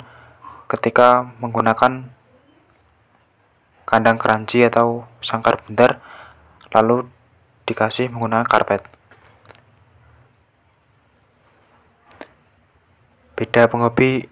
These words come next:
itu beda perawatan, ya, ya, teman-teman. Nah, di sini pentingnya kita sharing, berbagi ilmu dan juga berbagi pengalaman agar ternak kita maksimal dan juga sesuai dengan yang kita harapkan.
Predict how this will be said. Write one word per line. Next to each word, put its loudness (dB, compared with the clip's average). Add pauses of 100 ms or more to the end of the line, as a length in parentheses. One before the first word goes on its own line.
itu -2
beda 0
perawatan, 4
ya, -2 (180)
ya, 2
teman-teman. 0 (320)
Nah, -4
di -4
sini -2
pentingnya 0
kita 2
sharing, -2 (640)
berbagi -2
ilmu 2
dan 0
juga 0
berbagi -4
pengalaman 2 (400)
agar -2 (600)
ternak 0
kita 2
maksimal 0
dan -6
juga -2 (1500)
sesuai 4
dengan -2
yang -2
kita 0
harapkan. -4